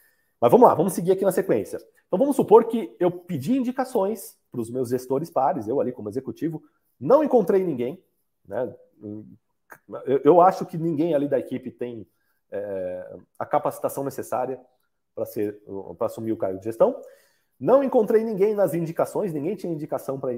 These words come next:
pra, pra me dar, pra, pra assumir aquele cargo. O que que eu vou fazer? Eu vou procurar gente fora da equipe, fora da empresa,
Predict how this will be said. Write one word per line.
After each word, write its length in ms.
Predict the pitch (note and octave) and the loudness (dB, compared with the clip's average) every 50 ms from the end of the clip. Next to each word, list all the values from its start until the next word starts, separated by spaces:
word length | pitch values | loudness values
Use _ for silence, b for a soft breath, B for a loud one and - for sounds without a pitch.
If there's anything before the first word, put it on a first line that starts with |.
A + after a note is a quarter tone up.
| A2 - | -8 -12
pra, 440 | - - G2+ G2 F#2+ F#2+ F2+ F2+ - - _ _ _ _ _ _ _ _ _ _ _ _ _ _ - - _ | -14 -10 -6 -6 -4 -4 -6 -8 -12 -18 _ _ _ _ _ _ _ _ _ _ _ _ _ _ -20 -6 _
pra 140 | - C#3+ B2 | -2 -2 0
me 140 | B2 B2 | -2 -2
dar, 160 | G#2+ B2+ C#3+ F3+ | -2 -2 -2 -2
pra, 460 | - - - - G#2+ G#2 G#2 G2+ G2+ | -4 -10 -10 -6 -6 -4 -4 -6 -6
pra 240 | - - - G#2+ - - - - A2+ - | -8 -10 -12 -12 -12 -12 -18 -16 -12 -12
assumir 260 | A2+ - - A2 G#2 | -12 -10 -10 -10 -8
aquele 160 | G#2+ E3 G3+ | -6 -6 -4
cargo. 300 | F#3 - G3 A#3 A#3+ F#3 | -2 -2 -2 -2 -2 -4
O 20 | - | -6
que 100 | - F3 | -6 -4
que 80 | - | -2
eu 60 | D3 | -2
vou 80 | B2 C#3+ | 0 0
fazer? 340 | - G3+ F#3 D#3 G#3+ - - - - - _ _ _ _ _ _ _ _ _ _ _ _ _ _ | 0 0 2 2 2 2 0 -2 -10 -18 _ _ _ _ _ _ _ _ _ _ _ _ _ _
Eu 160 | - A#3 G3+ | -4 -4 -4
vou 320 | A#2+ G2 - A#2 E3 - - | -4 -4 -4 -4 -4 -4 -6
procurar 680 | E3 D3+ - - A#2 G#2+ A2+ D3+ A3+ C4 - - _ _ _ - | -8 -10 -8 -4 -2 0 0 0 0 -4 -8 -14 _ _ _ -10
gente 240 | B2 A#2 A2+ - | -8 -8 -8 -10
fora 380 | G#3+ - - F3+ C#3+ C#3 F#2+ - - - _ _ _ - | -4 0 2 2 2 2 -2 -6 -12 -18 _ _ _ -6
da 80 | A2+ | -6
equipe, 400 | G#2+ - - D3+ - - - _ _ _ _ _ _ _ | -6 -4 -4 -8 -8 -8 -14 _ _ _ _ _ _ _
fora 240 | _ - D#3 D#3+ C#3+ | _ 2 2 4 2
da 80 | A#2 A#2 | 2 -2
empresa, 480 | A#2 - C#3+ D3 A2 F#2 - E2+ - | -2 0 0 0 0 -2 -6 -12 -18